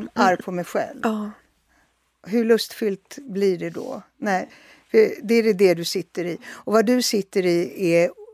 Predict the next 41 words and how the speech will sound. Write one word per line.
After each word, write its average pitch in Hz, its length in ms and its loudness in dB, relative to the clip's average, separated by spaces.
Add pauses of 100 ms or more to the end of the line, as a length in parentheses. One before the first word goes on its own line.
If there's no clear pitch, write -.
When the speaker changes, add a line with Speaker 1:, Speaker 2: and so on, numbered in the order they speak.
(140)
Speaker 2:
Olle, 175 480 2
du 185 140 -6
sitter 202 300 -4
i 202 60 0
otillräcklighet, 226 1200 0 (400)
ehm, 180 720 2 (200)
eh, 180 560 0
jag 214 160 4
kan 208 160 -2
inte 202 160 0
leverera, 185 720 2 (380)
och 214 120 0
sen 196 260 2
så 214 120 -2
blir 180 240 -2
det 175 80 2
också 165 460 -2 (160)
offer, 190 600 0 (420)
eh, 165 640 0 (460)
eh, 165 320 -2
skuld 185 480 0
och 185 140 -8
tycker 196 180 -6
synd 175 340 -4
om 170 120 -4
dig 180 100 -2
själv. 208 380 0 (380)
För 254 500 4
det 233 100 2
intressanta 294 840 2
är, 180 220 4
när 226 120 2
jag 247 80 2
tittar 285 260 -2
på 240 120 0
dig, 196 140 4
Olle, 185 200 0
så - 60 -14
tänker 202 340 -2
jag, 214 160 2
du 220 180 -2